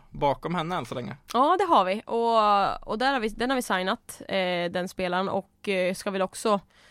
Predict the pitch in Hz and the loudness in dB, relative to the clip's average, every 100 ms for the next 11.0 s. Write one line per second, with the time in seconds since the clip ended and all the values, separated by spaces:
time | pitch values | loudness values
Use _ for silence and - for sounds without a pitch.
0 | _ _ 214 190 185 208 190 185 180 175 | _ _ -2 0 0 0 -2 -2 -2 -2
1 | 185 180 170 196 196 170 185 - - 185 | -2 -4 -6 -6 -4 -4 -4 -8 -2 0
2 | 190 190 185 185 175 175 202 - 196 - | 0 -2 -4 -4 -4 -4 -4 -6 -10 -12
3 | - 196 196 190 - 196 _ 185 185 175 | -10 -8 -6 -8 -8 -10 _ -4 -2 0
4 | 190 311 - 208 247 214 240 294 302 220 | 2 0 -2 -2 0 2 0 0 0 0
5 | 208 247 233 214 220 269 247 240 - 202 | 2 2 0 0 0 2 4 4 4 -2
6 | - - - _ - - 151 190 160 - | -2 -8 -10 _ -8 6 8 8 4 2
7 | 170 175 - 175 190 156 151 151 175 175 | 6 6 6 6 6 4 0 2 2 4
8 | 160 196 202 - 180 180 120 - - 226 | 4 2 2 -2 0 0 0 -4 -4 -2
9 | 233 262 247 131 127 127 104 165 175 151 | 0 -2 -2 0 2 0 2 6 6 6
10 | 165 160 190 185 135 - 139 143 139 131 | 0 2 4 6 6 0 -2 0 0 -2